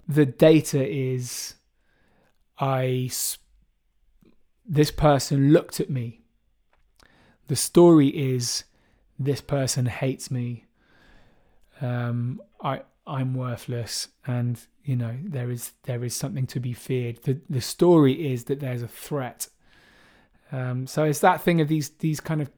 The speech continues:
separating out these two arrows and trying to, trying to be there for the experience. And obviously, life is full of, um, full of suffering and difficulty and,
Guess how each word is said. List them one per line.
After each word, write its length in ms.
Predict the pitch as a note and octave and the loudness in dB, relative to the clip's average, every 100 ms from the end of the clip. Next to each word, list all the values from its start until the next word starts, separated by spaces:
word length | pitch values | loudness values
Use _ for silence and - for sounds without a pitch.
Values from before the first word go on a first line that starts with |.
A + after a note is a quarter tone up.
| _ | _
separating 680 | - - D#3+ - D3 D3+ C#3 | -10 -2 -2 -2 -6 -4 -6
out 180 | C3+ D3 | -6 -8
these 180 | D3 B2 | -10 -10
two 280 | - C3+ C3 | -8 -4 -4
arrows 500 | C3+ C3 B2+ B2+ B2+ | -4 -4 -6 -6 -6
and 100 | C3 | -6
trying 420 | D3+ C#3 C3+ B2+ | -6 -6 -6 -6
to, 280 | - C3 G#2+ _ _ - - - _ - | -8 -10 -10 _ _ -20 -20 -20 _ -12
trying 220 | D#3+ C#3+ | -8 -6
to 120 | D3 | -4
be 200 | C#3 C3+ | -2 -2
there 340 | B2+ C#3 C3+ B2 | -2 -2 -2 -4
for 140 | B2+ | -6
the 100 | B2+ | -4
experience. 920 | C3 D#3+ - F#3+ E3+ D3+ C3 B2+ E3+ | -6 -8 -6 -2 0 0 0 -4 -8
And 220 | D3+ C#3 - | -6 -6 -6
obviously, 680 | D3+ D3+ B2+ - C3 B2 - _ _ _ _ _ _ - | -6 -4 -4 -4 -4 -4 -10 _ _ _ _ _ _ -4
life 380 | D3 C#3 - | -2 -2 -4
is 120 | C3+ - | -8 -8
full 280 | - C3 | -6 -4
of, 320 | B2 A#2 - C3 | -2 -4 -8 -6
um, 420 | B2 A#2+ A#2+ A#2 _ _ _ _ _ _ | -4 -4 -6 -8 _ _ _ _ _ _
full 280 | - - B2 | -14 -8 -6
of 160 | A#2+ A2+ | -6 -10
suffering 640 | - A#2+ - C#3 D#3+ F3 | -12 -12 -6 0 2 2
and 180 | D3 B2+ | 0 -2
difficulty 960 | C#3 A2 C3 C3 B2 - C#3 D3 D3+ - | -4 -6 -6 -6 -6 -4 -2 -2 -2 -6
and, 500 | D#3+ B2+ B2 B2+ | -8 -6 -4 -6